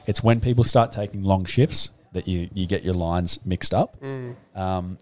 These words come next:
Speaker 1: and what I've found is if your lines are really mixed up, so for example, if I'm playing centre and the two wingers, wingers of the line before me have changed, but the other centreman's been stuck out there for a really long time, that now the wingers are starting to come off,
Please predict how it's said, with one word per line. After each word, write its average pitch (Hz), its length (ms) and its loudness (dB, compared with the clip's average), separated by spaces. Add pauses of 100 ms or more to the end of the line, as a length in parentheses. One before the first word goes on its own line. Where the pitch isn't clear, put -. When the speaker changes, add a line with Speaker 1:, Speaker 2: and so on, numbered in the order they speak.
Speaker 1:
and 98 160 4
what 123 180 6
I've 123 160 2
found 113 480 -2
is 92 180 -4
if 95 200 -8
your 95 120 2
lines 110 460 2
are 104 440 -2
really 95 280 0
mixed 87 320 -2
up, - 220 -4
so - 100 -2
for - 160 2
example, 101 440 0
if 95 120 -4
I'm 107 140 4
playing 92 260 -4
centre 104 400 2 (560)
and 95 120 -2
the 92 60 0
two 135 240 6
wingers, 107 440 4 (380)
wingers 107 340 2
of 90 80 -2
the 90 80 2
line 95 260 4
before 92 380 -4
me 101 100 0
have 90 120 -2
changed, 104 420 -4
but 98 100 -8
the 98 80 -2
other 104 140 0
centreman's 95 420 -2
been 87 160 -4
stuck - 380 -2
out 92 200 -2
there 95 220 -2
for 90 240 -4
a 85 40 -4
really 98 340 0
long 95 240 0
time, 107 400 0 (840)
that 104 160 -2
now 104 220 6
the 95 100 -4
wingers 107 340 -4
are 110 40 -6
starting 117 340 -2
to 110 80 -6
come 117 220 -4
off, 165 280 -6